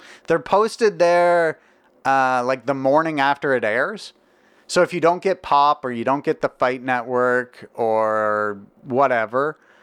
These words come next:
you can watch Impact Wrestling for free just, uh, on the Global Wrestling Network app. If you didn't know that, you're not alone. Tully Blanchard didn't know it either. So,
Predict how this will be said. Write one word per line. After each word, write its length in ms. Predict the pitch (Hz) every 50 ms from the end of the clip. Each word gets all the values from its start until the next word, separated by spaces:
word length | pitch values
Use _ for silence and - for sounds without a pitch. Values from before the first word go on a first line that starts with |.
| _ _ -
you 100 | 170 202
can 80 | 262 233
watch 180 | 214 202 -
Impact 340 | 190 190 175 185 175 156 123
Wrestling 500 | 131 147 143 135 - 143 131 123 117 113
for 240 | - - 156 175 170
free 600 | - - 196 220 220 175 117 101 95 98 104 - _ _ _ _ _ _ _ _
just, 340 | - 143 135 - - - - - -
uh, 180 | 135 135 135 - - -
on 200 | - 147 147 143
the 60 | 139
Global 280 | 131 147 151 135 131 127
Wrestling 380 | 135 143 151 - - 127 117
Network 360 | 110 107 98 92 98 90 - -
app. 240 | 78 69 - - _ _ _ _ _ -
If 120 | 160 147
you 60 | 208
didn't 240 | 247 320 302 247 220
know 200 | 233 277 302 285
that, 420 | 233 147 120 110 110 120 - _ - _ _ _ _ _ _ _ _
you're 140 | - 196 214
not 200 | 226 254 247 202
alone. 280 | 202 226 277 233 156 131
Tully 300 | - 196 240 240 220 175
Blanchard 460 | 165 208 262 285 277 - 220 175 135
didn't 240 | 123 123 120 117 110
know 180 | 113 113 110
it 80 | 104 120
either. 300 | 165 175 127 98 95 90
So, 360 | - - 127 117 113 104